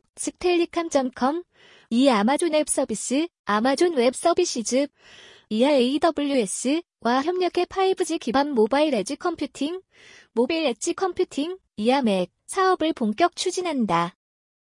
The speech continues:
삼 일 현지 시간 미국 라스베이거스에서 개최 중인 에이더블유에스 연례 행사 리인벤트, 리인벤트에서 에스케이텔레콤과 에이더블유에스의 맥 부문 협력이 발표됐다.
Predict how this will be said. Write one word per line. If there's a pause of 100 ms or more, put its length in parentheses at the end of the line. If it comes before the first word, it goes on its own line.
(600)
삼
일 (160)
현지
시간 (200)
미국
라스베이거스에서
개최
중인
에이더블유에스
연례
행사
리인벤트, (680)
리인벤트에서
에스케이텔레콤과
에이더블유에스의
맥
부문
협력이
발표됐다.